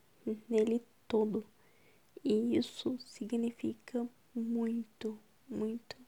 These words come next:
mesmo. E isso me fez refletir, porque isso é verdade. O universo, ele é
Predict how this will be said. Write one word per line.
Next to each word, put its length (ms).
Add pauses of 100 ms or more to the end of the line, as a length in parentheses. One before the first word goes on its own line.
(160)
mesmo. 380 (3500)
E 240
isso 260
me 140
fez 300
refletir, 1000 (580)
porque 800 (1500)
isso 200
é 40
verdade. 800 (560)
O 40
universo, 720
ele 380
é 200